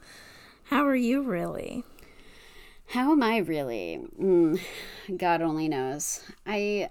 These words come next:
Speaker 2: I feel like I go through these phases of just, like, being really, like, in tune with my life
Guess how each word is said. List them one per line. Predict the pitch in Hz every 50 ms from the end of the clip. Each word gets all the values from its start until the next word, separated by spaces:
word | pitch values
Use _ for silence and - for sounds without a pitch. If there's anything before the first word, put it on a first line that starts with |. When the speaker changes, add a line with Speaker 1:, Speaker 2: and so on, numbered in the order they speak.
| - - -
Speaker 2:
I | 247 240
feel | - - 302 349
like | 427 440 -
I | 311 277
go | 226 196 190 160 175
through | 196 - 185 175
these | 175 170 165 -
phases | - 156 160 160 165 175 170 160 160 165 -
of | 160 165 -
just, | 180 180 165 - -
like, | 170 170 160 156 160 - - _ - - - - - - - _
being | - 269 262 262 240
really, | 208 202 196 190 196 190 185 185
like, | 185 180 165 165 170 - - -
in | 185 190 196
tune | 175 - - 180 175 175 175
with | 175 170 -
my | 170 170
life | 165 156 160 165 170 185 180 -